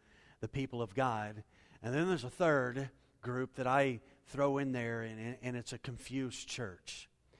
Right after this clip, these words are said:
It's confused people who don't really know who the biblical Jesus is, and there's a lot of confusion with that. And so what I wanna say to you and I this morning is this, is,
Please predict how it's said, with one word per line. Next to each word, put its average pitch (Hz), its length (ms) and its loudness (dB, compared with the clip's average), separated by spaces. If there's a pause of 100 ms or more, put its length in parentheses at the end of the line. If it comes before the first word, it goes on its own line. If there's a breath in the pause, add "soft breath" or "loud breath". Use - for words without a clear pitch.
(280 soft breath)
It's 123 160 -6
confused 123 600 -6
people 113 300 -6
who 113 100 -6
don't 131 180 -4
really 139 240 -2
know 123 280 -2
who 117 120 -4
the 104 100 -8
biblical 117 420 -4
Jesus 101 460 -8
is, 104 400 -10 (460 soft breath)
and 110 80 -6
there's 113 120 -4
a 117 60 -4
lot 123 180 4
of 123 60 -6
confusion 110 640 -8
with 104 200 -10
that. 95 260 -8 (760 soft breath)
And 139 100 -2
so 151 80 0
what 160 160 8
I 190 40 8
wanna 202 200 4
say 170 260 2
to 147 80 0
you 139 140 0
and 135 100 0
I 131 80 2
this 120 220 -6
morning 120 500 -4
is 107 200 -8
this, 120 360 -6
is, 117 260 -10